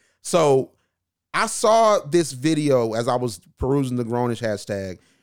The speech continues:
from this Twitter page on the red carpet, and it is the entertainment brand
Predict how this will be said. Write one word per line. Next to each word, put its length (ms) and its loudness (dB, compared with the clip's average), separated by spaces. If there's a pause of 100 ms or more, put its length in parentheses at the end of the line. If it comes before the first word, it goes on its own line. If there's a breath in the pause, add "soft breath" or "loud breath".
(120)
from 440 -2
this 180 -2
Twitter 360 0
page 440 -2
on 240 -2
the 80 0
red 260 -2
carpet, 400 -4
and 100 -6
it 120 -2
is 180 -2
the 220 -6
entertainment 640 -4
brand 500 -2